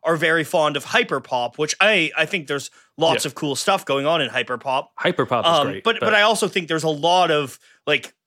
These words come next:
Speaker 1: deeply ironic comedy going on in hyperpop.
Speaker 2: Yeah, it's deeply ironic comedy, but also I think, to use Frank Zappa as an example, sort of the accessibility of the comedy is offset by the complete inaccessibility
Speaker 1: Yes,
Speaker 2: of the
Speaker 1: yes.
Speaker 2: music,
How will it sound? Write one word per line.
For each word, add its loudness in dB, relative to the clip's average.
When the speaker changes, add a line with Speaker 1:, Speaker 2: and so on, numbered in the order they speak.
Speaker 1:
deeply -2
ironic 2
comedy -2
going -6
on -4
in -10
hyperpop. -8
Speaker 2:
Yeah, -2
it's -20
deeply 0
ironic 0
comedy, -2
but -4
also -2
I 0
think, -4
to -6
use 0
Frank -2
Zappa 0
as 0
an -4
example, -2
sort 0
of -8
the 0
accessibility 0
of -2
the -8
comedy -2
is -6
offset -2
by 0
the -4
complete -4
inaccessibility 0
Speaker 1:
Yes, -4
Speaker 2:
of -12
the -12
Speaker 1:
yes. 0
Speaker 2:
music, -10